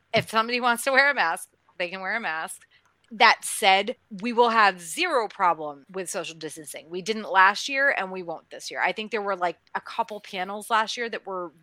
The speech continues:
very tightly packed. Those panels, the super popular panels, I'm pretty sure any iteration of those is going to be in the bigger room this year. So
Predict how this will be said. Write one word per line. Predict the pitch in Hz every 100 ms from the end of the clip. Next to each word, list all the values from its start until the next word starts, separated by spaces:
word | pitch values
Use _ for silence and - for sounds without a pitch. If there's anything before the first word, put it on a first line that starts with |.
| 165
very | 180 185 180
tightly | - 190 185 _ 220 202 202 -
packed. | 214 208 220 - -
Those | 180 196 196 -
panels, | 202 190 202 214 180
the | 180
super | - 185 185
popular | 180 175 196 196
panels, | 202 196 202 202 190 - -
I'm | 180
pretty | 170 - 190
sure | 185 202 180 185 180 - -
any | 202 208 -
iteration | 196 190 175 180 220
of | 214 190
those | 220 226 220
is | - 180
going | 196 185
to |
be | 175 185
in |
the | 175
bigger | 160 170 180
room | 175 170
this | 165 165
year. | 214 208 220
So | - 185 165 160 165 165